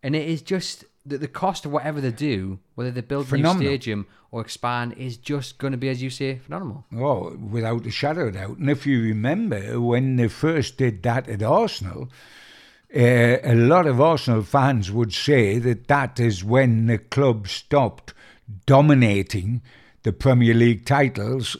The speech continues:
Speaker 2: uh, that it, it used to dominate with Manchester United. I mean, Wenger and Ferguson just mopped everything up between them.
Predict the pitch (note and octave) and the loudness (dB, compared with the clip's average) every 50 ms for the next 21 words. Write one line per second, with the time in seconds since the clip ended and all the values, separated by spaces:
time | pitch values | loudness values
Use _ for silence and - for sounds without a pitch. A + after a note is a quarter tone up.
0 | - - C3+ A2+ A2+ A#2+ B2 B2 A2+ G#2 A#2 A#2+ A2+ B2 B2 A2 - - A2+ - | -12 -6 -2 0 0 2 0 0 0 2 0 2 4 4 2 2 0 -4 -14 -12
1 | - - B2 A2 - _ _ _ - C3 C#3+ F3 F3 - - - A#2 F#2+ G#2 A2 | -8 -6 -6 -6 -8 _ _ _ -4 -2 0 0 0 0 0 -2 -2 0 0 0
2 | G#2 A2+ A#2 A2 A2 A#2 B2+ - C3 A#2 - - C#3 C#3 C#3 - - D3 B2+ - | 2 2 2 2 2 2 0 0 -2 -2 0 2 2 2 2 0 -2 -4 -2 -2
3 | D3 D3 C#3+ D#3 F3+ G3+ A3 G3 B2+ G#2+ G#2 A2+ A#2 A#2+ C3 B2+ B2+ B2 A2 C#3 | -2 -2 0 0 0 0 0 -2 -4 -4 -4 -2 -2 0 2 2 2 0 2 2
4 | C#3+ D3 C#3 C3 B2+ C3 C3 C3 C3 B2+ B2 G#2 - C#3+ D3+ E3 F3+ C#3+ A#2+ G2+ | 2 2 2 2 2 2 2 2 2 2 0 0 0 2 2 2 2 2 -2 -4
5 | D#2+ - G#2+ A#2 B2+ C3+ C3 B2 G#2+ C3+ C#3 B2 - - A#2+ B2 C#3 C3+ C3 - | -4 -4 -4 -2 -2 -2 -2 -4 -4 -4 -6 -6 -6 -4 -4 -2 -2 -4 -6 -8
6 | - - C3+ B2+ B2+ B2+ A#2 A#2+ B2 B2 B2+ C3 B2+ - - - B2+ C3 - B2 | -4 -4 -4 -2 -2 -4 -4 -2 -2 -2 -2 -2 -4 -6 -10 -12 -12 -10 -6 -4
7 | E3 F3+ G#3 A3 G3+ D3+ E2 | -4 -2 -2 -2 -2 -2 -4